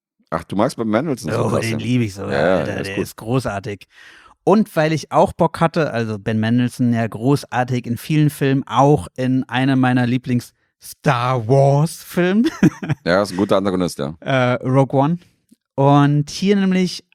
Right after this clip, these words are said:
Speaker 2: auch eine Schauspielerin mit-, macht, nämlich Daisy Ridley, die man eben auch als Rey aus den neueren, aus der neueren Star Wars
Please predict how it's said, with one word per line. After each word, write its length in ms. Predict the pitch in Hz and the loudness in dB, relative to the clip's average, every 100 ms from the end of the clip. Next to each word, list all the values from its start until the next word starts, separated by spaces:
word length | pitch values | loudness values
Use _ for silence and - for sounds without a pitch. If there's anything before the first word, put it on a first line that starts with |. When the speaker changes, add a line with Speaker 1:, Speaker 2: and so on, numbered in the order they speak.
| _ | _
Speaker 2:
auch 320 | 180 208 - - | 4 4 2 -4
eine 540 | 127 123 123 117 117 - _ _ | -2 2 2 0 -2 -8 _ _
Schauspielerin 720 | - 131 123 - 120 110 107 | 0 0 0 -2 -4 0 0
mit-, 280 | 110 107 _ | 0 -2 _
macht, 380 | 135 110 - - | -6 -6 -6 -4
nämlich 300 | 123 120 - | -2 -2 -2
Daisy 400 | 131 131 131 127 123 | -2 0 0 -2 0
Ridley, 480 | 135 139 143 156 151 _ _ _ _ _ _ - | 0 2 2 0 -2 _ _ _ _ _ _ -4
die 220 | 135 135 | 0 0
man 320 | 127 131 131 123 | 2 2 0 -2
eben 300 | 127 123 120 | -4 -2 -2
auch 280 | 113 120 101 | 0 -2 -2
als 320 | 117 113 - | -8 -8 -6
Rey 420 | 113 117 120 113 | -2 0 -2 -4
aus 260 | 113 113 - | -8 -10 -8
den 180 | 120 107 | -6 2
neueren, 600 | 120 127 107 104 101 107 | 4 4 2 -2 -4 -8
aus 120 | 107 | -10
der 100 | 113 | -8
neueren 340 | 107 107 104 101 | -4 -4 -6 -10
Star 260 | - 104 104 | -10 -10 -6
Wars 880 | 104 123 127 120 120 127 147 - | 0 2 4 2 -2 -4 -8 -10